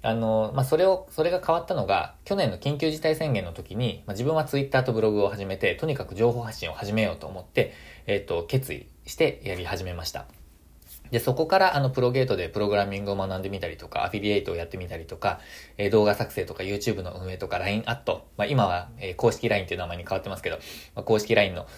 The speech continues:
えー、運営のお手伝いをしたりとか、まあ、いろんなことを、えー、こうやりながら、えー、とにかくやってみたいなと思ったことには、えー、手を出してみて、で、少しずつ、こう、行動してみたんですよね。で、まあ、本当の行動っ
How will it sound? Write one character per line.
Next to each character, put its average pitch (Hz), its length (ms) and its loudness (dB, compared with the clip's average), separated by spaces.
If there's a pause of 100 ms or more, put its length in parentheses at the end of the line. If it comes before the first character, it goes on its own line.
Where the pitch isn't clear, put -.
(220)
え 98 160 2
ー、 113 40 4
運 117 120 4
営 110 60 2
の 110 80 2
お 107 60 0
手 110 80 -4
伝 - 200 0
い 80 40 0
を - 20 -4
し - 60 -10
た 92 100 0
り 85 80 -4
と - 80 -14
か、 92 340 -4
ま 98 60 -8
あ、 - 40 -4
い 104 60 0
ろ 143 100 2
ん 160 40 0
な 151 120 0
こ 151 120 2
と 127 120 2
を、 92 100 2
え 85 200 -8
ー、 - 40 -12
こ 90 80 -2
う 90 80 0
や 92 100 0
り 107 100 2
な 101 120 2
が 101 100 0
ら、 95 180 0 (1400)
え 107 40 -4
ー、 - 20 -2
と 170 140 2
に 180 80 2
か - 100 -2
く 95 220 0
や 98 140 2
っ - 40 -6
て - 80 0
み 135 100 4
た 143 120 4
い 123 40 4
な 95 160 -2
と 92 120 -8
思 104 140 -4
っ 104 40 -8
た 98 100 -2
こ 95 120 -6
と 117 80 2
に 123 80 2
は、 98 120 -2 (360)
え - 80 -2
ー、 90 80 -6
手 151 100 6
を 123 80 10
出 92 100 2
し - 60 -6
て 80 100 -8
み 80 120 -10
て、 - 180 -2 (320)
で、 156 180 4
少 143 160 0
し 139 60 2
ず 143 200 2
つ、 80 280 -4
こ 87 120 -2
う、 85 60 -10
行 107 200 6
動 104 120 4
し - 60 -2
て 101 100 0
み 98 120 -2
た 73 100 -2
ん - 140 -14 (140)
で - 100 -8
す - 100 -14
よ 85 60 -12
ね。 90 180 -8
で、 90 180 -4
ま 101 100 -8
あ、 - 20 -16
本 175 280 2
当 160 120 2
の - 80 0
行 127 180 6
動 104 220 4
っ 104 40 -12